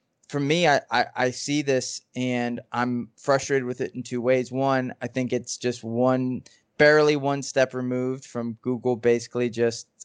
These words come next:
um, scraping the internet's content and just giving it to people, uh, sans any, um, you know, credit to the publisher. And then the second is, then on top of all this, Google has released,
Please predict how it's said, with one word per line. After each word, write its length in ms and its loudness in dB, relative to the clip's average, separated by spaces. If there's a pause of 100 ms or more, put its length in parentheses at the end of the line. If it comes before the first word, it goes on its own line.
(120)
um, 500 -2 (280)
scraping 460 0
the 100 -4
internet's 500 -2
content 680 -2
and 200 -4
just 260 -8
giving 280 2
it 120 -4
to 80 -10
people, 520 2 (280)
uh, 100 2
sans 580 0
any, 520 2 (360)
um, 580 2 (240)
you 120 0
know, 80 -2
credit 340 2
to 60 -12
the 100 -4
publisher. 600 0 (360)
And 280 2
then 360 -2 (600)
the 100 2
second 400 4
is, 300 0 (300)
then 500 4 (100)
on 140 4
top 260 4
of 120 0
all 120 4
this, 200 -4
Google 500 0
has 400 0
released, 540 -4